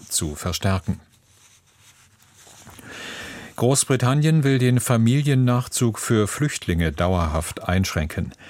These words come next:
Nach Angaben der Regierung sollen Angehörige von Asylberechtigten mit unbefristeter Aufenthaltsgenehmigung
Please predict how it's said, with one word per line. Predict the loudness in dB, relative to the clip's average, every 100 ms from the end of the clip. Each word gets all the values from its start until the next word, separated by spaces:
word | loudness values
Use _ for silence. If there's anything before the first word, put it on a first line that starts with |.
| -20 -20 -10 -4
Nach | -2 -2 -2
Angaben | 0 2 4 2 2 2
der | 2 2
Regierung | -2 0 0 2 2
sollen | 2 2 0 0
Angehörige | 0 2 2 2 0 0 0 -2
von | 0 -2 0
Asylberechtigten | -2 0 0 0 -2 -2 -2 -4 0 2
mit | 2 0
unbefristeter | 0 2 0 -2 -4 -2 -2 -2 -2
Aufenthaltsgenehmigung | 0 0 0 0 0 0 2 2 2 0